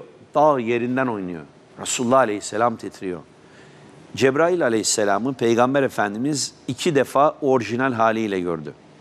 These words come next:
Birisi Kadir Gecesi, biri de Miraç Gecesi. Orijinal haliyle. Kanatlarıyla semayı kaplamış ve "Oku." diye sesleniyor. Resulullah Aleyhisselam,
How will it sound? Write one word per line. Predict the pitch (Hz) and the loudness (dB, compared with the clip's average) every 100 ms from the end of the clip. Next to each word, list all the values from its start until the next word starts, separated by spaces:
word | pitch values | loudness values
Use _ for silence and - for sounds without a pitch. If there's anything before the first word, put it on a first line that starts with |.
| - - - - - - | -20 -20 -20 -20 -20 -2
Birisi | 127 147 123 - 98 85 - | 4 4 4 0 -2 -6 -10
Kadir | - 95 131 | -6 0 0
Gecesi, | 143 131 139 - 165 165 - | 0 -2 0 0 -2 -4 -10
biri | 113 113 | -6 -2
de | 113 | -2
Miraç | 113 107 104 101 - | -2 0 0 0 -6
Gecesi. | 90 87 - - - - - - - - - - - - - - | -10 -8 -10 -10 -20 -20 -20 -20 -20 -20 -20 -20 -20 -20 -14 0
Orijinal | 123 117 110 120 120 | 2 2 0 -2 2
haliyle. | 107 104 101 87 78 - _ - - - - - - - - - | 2 2 0 -6 -10 -16 _ -20 -20 -20 -20 -20 -20 -20 -20 -16
Kanatlarıyla | - 123 127 - 139 123 147 127 139 147 - - | -2 0 0 -2 0 4 4 4 4 4 2 -4
semayı | - - 117 110 117 113 113 | -2 0 0 2 2 2 -2
kaplamış | 110 95 101 117 143 - - - - - - - - - 113 | -6 -4 -4 -4 -4 -6 -8 -14 -20 -20 -20 -20 -20 -14 -2
ve | 104 107 - | 0 0 0
"Oku." | 135 165 117 | 0 0 0
diye | 113 | 0
sesleniyor. | 107 101 - 101 87 82 - - - - - - - - - - - - - - - - 120 | 0 -2 -2 -2 -4 -8 -14 -20 -20 -20 -20 -20 -20 -20 -20 -20 -18 -16 -14 -16 -16 -4 2
Resulullah | 123 175 202 | 2 2 2
Aleyhisselam, | 190 160 131 147 165 | 2 0 -2 -2 -2